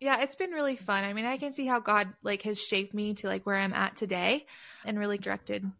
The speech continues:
where I need to, like, be here. 'Cause, I mean, there is a little bit of a gap in the market for creatives because it's,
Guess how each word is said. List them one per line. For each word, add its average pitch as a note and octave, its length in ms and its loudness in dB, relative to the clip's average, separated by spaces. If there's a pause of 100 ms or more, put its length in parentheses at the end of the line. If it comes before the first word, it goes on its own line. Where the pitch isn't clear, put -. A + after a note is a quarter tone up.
(100)
where C4+ 160 4
I C4+ 40 6
need A#3 140 0
to, G3 160 0 (100)
like, G3 200 0 (140)
be G3 240 0
here. F#3+ 420 0
'Cause, A#3 180 -4
I A#3 60 0
mean, A3 160 2
there A3 100 2
is A#3 420 2
a A#3 120 2
little B3 240 4
bit A#3 140 4
of A#3+ 120 0
a A3+ 80 2
gap G3 320 0
in A#3 60 -6
the G3+ 80 -2
market G3+ 400 -4
for G#3 180 -2
creatives G3 560 0
because G3+ 300 -2
it's, - 200 -8